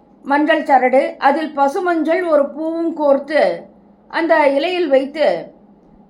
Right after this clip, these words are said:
சாவித்திரி தேவியை நினைத்து இவர்கள் "உருகாத வெண்ணையும்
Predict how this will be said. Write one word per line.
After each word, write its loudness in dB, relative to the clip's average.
சாவித்திரி -2
தேவியை 2
நினைத்து -4
இவர்கள் 0
"உருகாத 2
வெண்ணையும் -2